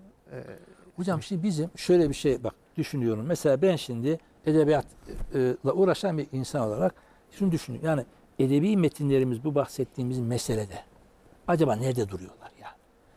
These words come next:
Speaker 2: Çünkü, e, tarihi, e, iki yerden okuyoruz. Bir sizin gibi işte belgelerden, arşivlerden, iki tarihten kalmış metinlerden okuyoruz. Ve bu metinlerin yüzde doksanı şiir, e, ve edebiyattır.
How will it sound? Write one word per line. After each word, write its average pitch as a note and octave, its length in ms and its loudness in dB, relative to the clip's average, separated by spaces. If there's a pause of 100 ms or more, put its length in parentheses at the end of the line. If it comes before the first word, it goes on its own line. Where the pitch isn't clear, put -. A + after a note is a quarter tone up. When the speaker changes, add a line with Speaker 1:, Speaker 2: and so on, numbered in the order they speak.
(260)
Speaker 2:
Çünkü, F3+ 360 4 (340)
e, C3 200 2
tarihi, D3 640 4 (160)
e, C#3+ 40 -4
iki - 360 -4
yerden C#3+ 360 6
okuyoruz. G2 400 -6 (120)
Bir C#3 220 0 (220)
sizin C#3+ 240 -2
gibi B2+ 260 2
işte C3 400 -2
belgelerden, B2+ 680 4
arşivlerden, A2+ 800 0 (340)
iki G3 220 0
tarihten C3+ 520 2
kalmış D3+ 360 -2
metinlerden G#3 680 6
okuyoruz. G#2 420 -6
Ve D#3+ 80 2
bu F#3 60 0
metinlerin F3+ 380 2
yüzde D#3+ 180 0
doksanı F#3+ 420 2 (420)
şiir, G#3 380 4 (240)
e, C#3 40 -4 (240)
ve F3+ 160 0
edebiyattır. D#3 560 2